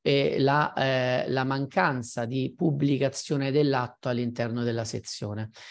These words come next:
L'atto ricevuto va, eh, trasmesso alla scuola per la sua pubblicazione nella sezione personale,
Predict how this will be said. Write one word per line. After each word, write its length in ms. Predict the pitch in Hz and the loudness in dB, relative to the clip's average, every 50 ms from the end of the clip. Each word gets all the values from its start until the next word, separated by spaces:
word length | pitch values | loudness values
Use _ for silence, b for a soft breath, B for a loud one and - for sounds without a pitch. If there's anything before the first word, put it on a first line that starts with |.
| B B B B | B B B B
L'atto 400 | B 135 147 160 156 - - 156 | B 4 4 4 2 2 4 4
ricevuto 720 | 151 160 156 - 190 165 175 202 214 202 220 214 208 214 - | 4 4 4 4 4 4 6 4 4 4 2 2 2 0 -2
va, 400 | 156 160 156 147 135 - - - | -2 0 2 2 0 -2 -4 -8
eh, 440 | - 123 123 123 120 117 113 107 - B B _ | -6 -4 -4 -2 -2 -4 -6 -6 -8 B B _
trasmesso 640 | - - 160 160 147 139 147 151 139 - - - 117 | 0 2 4 4 4 4 2 2 0 0 -2 -4 -2
alla 160 | 117 131 127 | -2 -2 -2
scuola 500 | - - - 214 214 233 240 247 247 240 240 B B B B B _ | -4 -4 0 2 2 2 2 2 0 -2 -4 B B B B B _
per 140 | - 151 135 | 0 2 2
la 120 | 139 131 | 2 2
sua 200 | - - 170 147 | 2 2 2 2
pubblicazione 960 | 139 131 123 123 123 123 120 120 120 123 - - - 143 131 127 127 120 123 | 2 2 0 0 0 0 0 0 -2 -4 -6 -6 -2 -2 0 0 0 0 0
nella 220 | 120 120 120 120 107 | 0 0 0 -2 -2
sezione 480 | - 123 117 - - 135 127 127 123 | -4 -6 -6 -4 -4 -2 -2 -2 0
personale, 800 | 120 120 113 113 - - 123 127 135 139 131 123 117 113 107 110 | -2 -2 -4 -4 -4 -4 -2 0 2 2 2 2 0 -2 -4 -6